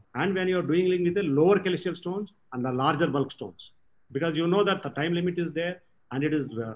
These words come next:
a sterile, uh, environment, you got a new scope, and where you cannot access, because in a fi-,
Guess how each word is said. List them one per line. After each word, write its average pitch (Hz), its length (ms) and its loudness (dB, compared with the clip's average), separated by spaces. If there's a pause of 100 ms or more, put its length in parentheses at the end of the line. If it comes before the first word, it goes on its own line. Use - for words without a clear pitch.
(140)
a 123 100 -4
sterile, 170 600 0
uh, 156 240 -2
environment, 160 480 -2
you 151 100 -4
got 139 120 0
a 131 60 0
new 139 200 0
scope, 170 340 -8 (220)
and 151 180 -2
where 190 140 4
you 196 100 2
cannot 202 340 0
access, 147 360 0
because 170 260 -4
in 180 80 2
a 165 60 -2
fi-, 165 180 -4